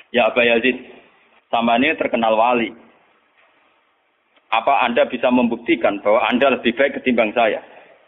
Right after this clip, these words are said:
<coughs> Jadi Abu Yazid, ya. Kamu minta apa, Abu Yazid? Saya minta makanan yang enak. Ini pendeta ini dulu langsung ngonten wapel, ron macam-macam.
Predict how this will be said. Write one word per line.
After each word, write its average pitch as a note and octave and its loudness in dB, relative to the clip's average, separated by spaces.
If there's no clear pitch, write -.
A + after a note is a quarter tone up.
<coughs> - 0
Jadi - 0
Abu C3+ 0
Yazid, C#3+ -2
ya. G#2+ 0
Kamu C3+ 2
minta D3+ 2
apa, B2 2
Abu G#2 -8
Yazid? G2+ -2
Saya G#2 -2
minta G#2 0
makanan G2+ 0
yang F#2+ -2
enak. F#2 -4
Ini G#2+ -6
pendeta A#2 0
ini B2+ 0
dulu A2+ 0
langsung B2+ 0
ngonten A#2 0
wapel, A#2 2
ron B2 2
macam-macam. G#2 -6